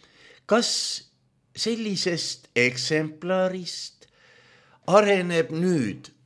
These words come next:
normaalse, mõistusepärase, loodusliku,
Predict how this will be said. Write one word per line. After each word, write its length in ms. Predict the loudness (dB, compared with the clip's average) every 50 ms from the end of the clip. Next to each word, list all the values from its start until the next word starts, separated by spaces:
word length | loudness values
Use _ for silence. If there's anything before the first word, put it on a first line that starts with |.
| _ _ -4
normaalse, 1200 | -2 0 2 2 2 2 2 0 0 -2 -2 -4 -2 -2 0 0 0 0 0 -2 -2 -2 -2 -2
mõistusepärase, 1500 | -2 -2 -4 -4 -4 -8 -10 -10 -8 -8 -8 -4 0 0 0 0 0 -2 -2 0 0 0 0 0 -2 -2 -2 -2 -2
loodusliku, 1500 | -2 -2 -2 -2 0 0 2 0 0 -4 -6 -10 -10 -10 -10 -10 -10 -8 -10 -10 -10 -12 -18 _ -10 -8 -8 -6 -8 -8 -12